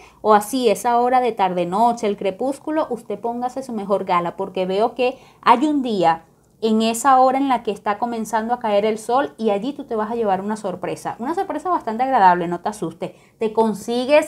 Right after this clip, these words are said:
a esa persona que tanto te gusta en la calle o te consigues a, a un amor que todavía te mueve el piso o que conoces a la persona de la que te estoy hablando, pero me dice que algo relacionado en, una ta-, en ese momento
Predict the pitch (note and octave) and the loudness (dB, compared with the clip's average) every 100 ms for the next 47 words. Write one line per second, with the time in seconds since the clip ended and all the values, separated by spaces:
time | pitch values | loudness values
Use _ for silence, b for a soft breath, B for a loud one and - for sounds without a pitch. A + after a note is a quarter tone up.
0 | - A#3 A3+ B3+ C4 A#3+ G#3+ A#3 A3+ A#3+ | 0 0 2 2 2 0 0 -4 -4 -4
1 | A#3+ G3+ A3 G#3+ G3+ F#3+ G#3 G3+ F#3 G3 | -6 -6 -6 -4 -4 -4 -2 -2 2 4
2 | F#3+ G3+ A3 A3 G#3 G3 F#3 F#3+ G#3 G#3+ | 4 4 0 -2 -8 -10 -8 -8 -2 -2
3 | F#3+ B B G#3 G#3+ G#3+ A#3 A#3 A#3 A#3 | -2 B B 2 4 2 2 4 2 0
4 | A3+ A#3 G3+ G#3 G#3+ G#3+ G3 G#3 G3+ A#3 | -2 0 0 0 -2 -2 0 0 -2 -6
5 | A3+ D4 - A3+ A3 - G3+ F#3+ G#3 F#3+ | -4 -4 2 2 2 -2 -4 0 0 2
6 | G3+ B3 D4+ G4 G#4 F4 C4+ A3+ - A#3 | 2 2 2 0 2 2 2 -4 -2 -2
7 | B3 D#4 E4 C#4+ G#3+ G#3+ G#3+ G#3+ A#3+ B3+ | 0 -2 -2 -4 -6 -10 -4 0 2 4
8 | C4 C4 - D#4 B - A#3+ A#3+ A#3+ B3 | 2 2 -2 -2 B -2 0 0 -2 -4
9 | C4 D4+ D4+ D4+ D4+ C4 C4 D4+ C#4+ - | -4 -6 -2 -2 2 0 2 0 0 -4
10 | A#3 A3 A3+ C4+ C4+ A3+ A3+ B3 B3+ C4 | -4 0 0 0 -2 -4 -2 -4 -2 -2
11 | A#3+ A3+ A3 B3+ B3 A3+ A3+ A3+ C4+ C#4 | 0 -2 -2 -2 -2 0 0 0 -2 -2